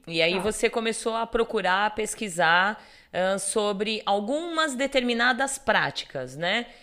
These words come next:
Speaker 1: Não se deparou exatamente com o B D S M, que aí, é, tem uma ampla,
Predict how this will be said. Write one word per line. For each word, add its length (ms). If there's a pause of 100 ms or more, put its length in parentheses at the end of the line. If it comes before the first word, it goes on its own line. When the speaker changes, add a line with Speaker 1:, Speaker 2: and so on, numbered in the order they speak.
(140)
Speaker 1:
Não 640
se 200
deparou 420
exatamente 720
com 240
o 60
B 100
D 80
S 300
M, 440
que 200
aí, 540 (300)
é, 300
tem 160
uma 320
ampla, 1120